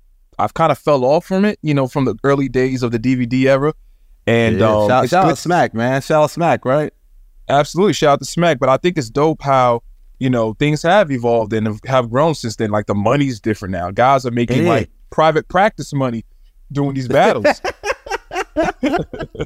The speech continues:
Speaker 2: You said private practice money? <laughs>
Speaker 1: Yeah, man.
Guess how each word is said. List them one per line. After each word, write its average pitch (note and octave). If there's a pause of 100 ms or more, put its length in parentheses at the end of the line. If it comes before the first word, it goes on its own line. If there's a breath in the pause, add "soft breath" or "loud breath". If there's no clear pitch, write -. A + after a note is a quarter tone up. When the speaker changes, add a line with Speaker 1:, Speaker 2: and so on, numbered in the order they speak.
(120)
Speaker 2:
You A3+
said E3+
private E3+
practice G#3
money? C4
<laughs> C#4
Speaker 1:
Yeah, G#3+
man. B2+